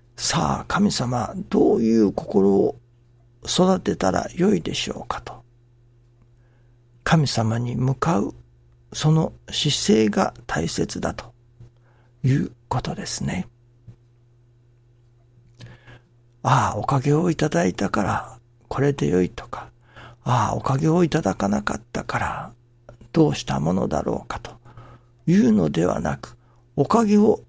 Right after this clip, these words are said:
いただいても、おかげをいただかなくても、そのどちらであっても、さあ、神様、次にはどういう心を育てたらよいのでしょうかと。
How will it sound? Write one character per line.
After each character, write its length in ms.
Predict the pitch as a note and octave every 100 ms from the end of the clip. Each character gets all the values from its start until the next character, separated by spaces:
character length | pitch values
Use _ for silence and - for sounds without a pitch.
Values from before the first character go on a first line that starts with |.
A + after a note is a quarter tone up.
| _ _ -
い 80 | D3
た 140 | A3
だ 160 | D#3+ A#2
い 120 | -
て 240 | - C4
も、 180 | A3+ - - _ -
お 140 | D3
か 160 | F3 F3
げ 140 | F3
を 200 | F3 -
い 80 | B3+
た 140 | A3 G#3
だ 140 | A#3
か 160 | - -
な 160 | A3+
く 100 | - -
て 140 | A#3+
も、 240 | A#3 B2 - _ _ - - _ _ _ -
そ 200 | - F#3+
の 160 | D#3+
ど 160 | C#3 G3+
ち 220 | - C#4
ら 100 | A#3
で 160 | G#3 -
あ 40 |
っ 80 | -
て 260 | _ -
も、 240 | - E2+ - - _ _ _
さ 500 | - - - - -
あ、 40 | -
神 240 | G#3+ F#3+
様、 460 | - A#2+ A#2+ - - -
次 340 | - G3+ C4
に 120 | G3
は 300 | D3 B2+ -
ど 300 | C#3 F#3 D4
う 60 | D4
い 140 | E3+
う 140 | F#2 -
心 400 | - - E2+ F2
を 160 | - -
育 340 | - E3 F#3
て 20 | -
た 160 | -
ら 200 | F2 - -
よ 160 | D#3+
い 100 | -
の 100 | -
で 140 | - -
し 120 | -
ょ 120 | -
う 20 | -
か 140 | -
と。 160 | -